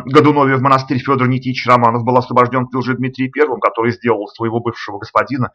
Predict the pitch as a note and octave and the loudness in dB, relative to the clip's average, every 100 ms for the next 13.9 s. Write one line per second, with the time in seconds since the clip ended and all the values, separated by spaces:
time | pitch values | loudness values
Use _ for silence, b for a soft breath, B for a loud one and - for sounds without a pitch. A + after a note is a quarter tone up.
0 | b C3 C3 B2+ G#2 D#2 _ _ _ B | b -4 0 2 0 -4 _ _ _ B
1 | D3 A3 A#3 A3 B3+ - A3+ - F#3+ - | 2 4 4 -2 -4 0 -2 -2 -8 0
2 | A#3 D3+ D#3+ F#3 D#3+ D3+ C3 D3+ C#3 C3+ | 0 4 6 4 2 2 4 4 2 2
3 | D#3 F#3+ G3+ G3+ G3 D#3+ C#3+ F3+ A3+ A3 | 4 4 4 -8 0 2 4 6 4 4
4 | C#3+ D3+ B2 B2 - - B2+ _ - B3+ | 0 2 0 0 -4 -14 -14 _ -4 2
5 | C4+ G3+ - - A#2 D3+ D#3+ - C#3+ B2 | 2 0 -6 -2 0 2 0 -2 -2 -2
6 | F#2 - _ _ _ B B - F3+ F3+ | -6 -12 _ _ _ B B 2 2 2
7 | - D3+ C3+ C#3 G3 - - - C#3+ A#2+ | -2 0 6 6 4 -6 -8 2 4 4
8 | A#2 - D3+ D#3+ - D3 C3+ A#2 A2 C3 | 0 -4 -10 -10 -8 -6 0 0 2 0
9 | D#3 D3 B2 A2+ C#3+ B2 C#3+ C3 A2 G#2+ | 0 2 4 6 4 4 0 0 -2 2
10 | A#2+ A#2 A#2 A#2 G2+ D#2+ C#2+ - - b | 2 2 -2 -2 -6 -6 -14 -18 -20 b
11 | b D3 D#3 D3+ E3+ - - - D3 B2 | b -2 2 6 8 6 2 -2 0 0
12 | C3+ D#3+ C3+ A2 G#2 B2 D3+ D3+ - A2+ | 2 -2 -2 -10 0 2 2 -4 -6 -4
13 | D#3 - G2 F#2 F2+ F2 _ - | -4 -6 -8 -8 -8 -14 _ -14